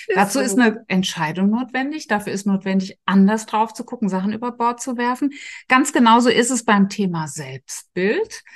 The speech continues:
Speaker 2: Großer, großes Scharnier, um echt zu einem echten Quantensprung anzusetzen. Wie sehe ich das Thema Verkaufen?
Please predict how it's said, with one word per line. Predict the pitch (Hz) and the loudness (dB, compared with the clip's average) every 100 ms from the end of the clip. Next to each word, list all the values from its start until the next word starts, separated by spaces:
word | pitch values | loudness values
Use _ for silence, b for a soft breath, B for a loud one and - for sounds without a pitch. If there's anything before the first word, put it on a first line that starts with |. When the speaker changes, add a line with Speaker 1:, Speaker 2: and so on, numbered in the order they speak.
| B B B - | B B B -10
Speaker 2:
Großer, | - 214 320 339 277 | 2 4 4 2 -4
großes | 262 - 220 220 214 196 | -4 0 2 0 -4 -6
Scharnier, | - 226 196 185 208 254 302 - - | -2 2 6 6 6 4 0 -4 -4
um | 220 226 220 | -2 0 -2
echt | 214 202 | -6 -6
zu | - | -4
einem | 214 185 175 - | -2 -2 -4 -8
echten | 196 - 226 | -10 -6 -8
Quantensprung | 233 240 240 262 - 233 | -4 -4 -4 -6 -4 -4
anzusetzen. | 226 233 240 240 247 - 294 339 B B B | -2 -2 -4 -8 -8 -8 -10 -12 B B B
Wie | 208 185 240 359 359 | -2 2 2 2 0
sehe | 196 247 285 285 | 0 -2 -2 -6
ich | - 247 - | -6 -6 -4
das | 233 226 | -6 -6
Thema | - 233 226 226 | -6 -4 -2 -4
Verkaufen? | - - 214 - - 247 277 302 294 - 143 165 | -6 -12 -10 -12 -10 -4 -4 -4 -8 -10 -10 -10